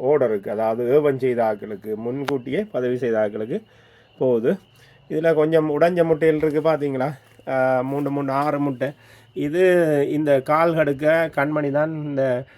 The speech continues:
கோழிகள் வெளியில பறந்து அதுகள் வராம பாக்குறவோ, அவங்க பொரிச்சு கொடுக்குறது. இந்த பாருங்க, ஏ, இருக்கிறா.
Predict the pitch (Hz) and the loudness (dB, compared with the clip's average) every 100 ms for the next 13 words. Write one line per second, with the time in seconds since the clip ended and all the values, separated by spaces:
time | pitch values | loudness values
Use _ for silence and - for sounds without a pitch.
0 | _ _ 151 156 151 151 143 143 147 139 | _ _ -2 0 0 0 0 0 2 2
1 | 139 139 139 143 135 139 135 131 127 127 | 2 2 2 2 2 0 0 0 0 -2
2 | 151 - _ _ - 131 123 113 135 170 | -6 -10 _ _ -4 -4 -4 -4 -4 -6
3 | _ _ _ - 131 139 131 143 131 135 | _ _ _ -2 0 0 0 -2 -2 -2
4 | 143 117 120 110 - _ _ - 143 143 | 0 -2 -4 -10 -16 _ _ -16 -10 -8
5 | 165 156 139 147 _ _ _ _ _ 151 | -6 -6 -6 -10 _ _ _ _ _ -12
6 | 156 147 156 143 135 | -10 -8 -8 -6 -6